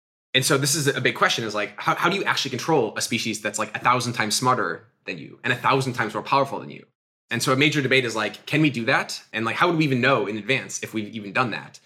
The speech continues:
And so what a lot of people are calling for, including myself, like, I, I used to, I used to be, like, a maximalist for, like, okay, we just need to, like, invest much more in alignment. For example, like, Geoffrey Hinton, he was, like, considered, he's, like, called the godfather of A I. Geoffrey Hinton says, like, we can't pause it, but, like, we should at least do, like, maybe fifty fifty. Like, fifty percent of our resources,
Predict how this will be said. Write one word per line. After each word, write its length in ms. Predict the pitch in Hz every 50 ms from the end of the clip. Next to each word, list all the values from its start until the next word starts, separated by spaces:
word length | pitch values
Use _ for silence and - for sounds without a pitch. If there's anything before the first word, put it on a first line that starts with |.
| - - - -
And 80 | - 131
so 60 | 151
what 80 | 151 143
a 20 |
lot 120 | 156 196 226
of 40 |
people 160 | - 202 143 -
are 20 |
calling 160 | - 120 113
for, 100 | 110 107
including 200 | 104 165 185 156
myself, 400 | 120 - - - 101 87 - -
like, 140 | 110 113 117
I, 160 | 131 147 143 -
I 60 | 135
used 260 | 139 156 196 196 -
to, 120 | 190 165 -
I 60 | 120
used 180 | 123 156 196 -
to 80 | - 190
be, 60 | 175
like, 200 | 151 139 - -
a 40 | 110
maximalist 500 | 104 101 113 - - 151 156 165 160 -
for, 80 | -
like, 140 | 120 113 107
okay, 160 | 113 107 110
we 100 | 107 117
just 140 | 117 139 135
need 80 | 151 135
to, 60 | 131
like, 140 | 123 - -
invest 300 | 127 110 135 131 - 127
much 160 | 117 - -
more 140 | 117 110 98
in 60 | 95
alignment. 360 | 92 107 113 135 160 160 156
For 220 | - - - -
example, 240 | 139 131 135 - 117
like, 60 | 107
Geoffrey 200 | - 117 131 147
Hinton, 540 | 127 139 139 131 120 110 104 101 104 101 - - - - _ _ _ _
he 60 | -
was, 100 | 123 110
like, 140 | 120 117 -
considered, 320 | 120 113 - 113 113 107 107
he's, 140 | 123 123 131
like, 80 | 127 -
called 160 | - 123 104
the 60 | 110
godfather 420 | 110 110 120 123 - 113 107 104
of 80 | 101 -
A 120 | 92 92
I. 180 | - - - - _ _ _
Geoffrey 220 | - 160 151 147 165
Hinton 220 | 220 208 202 151
says, 380 | 131 131 117 110 110 107 - -
like, 160 | 120 110 - 131
we 60 | 127
can't 180 | 127 202 -
pause 220 | - 156 143 143 139
it, 140 | 135 123 -
but, 160 | 127 120 120
like, 220 | 123 110 - -
we 60 | 131
should 120 | 123 180 -
at 40 | 190
least 140 | 214 208
do, 80 | 208 196
like, 120 | 151 135
maybe 180 | 123 135 131 120
fifty 300 | 123 - 165 143 - 131
fifty. 380 | - - 107 - - 65 - _ - - - -
Like, 120 | - 127 127
fifty 280 | - - 202 202 208
percent 240 | 165 160 - 175 156
of 40 | 143
our 60 | 139
resources, 680 | 123 127 120 123 123 117 117 123 113 113 110 - -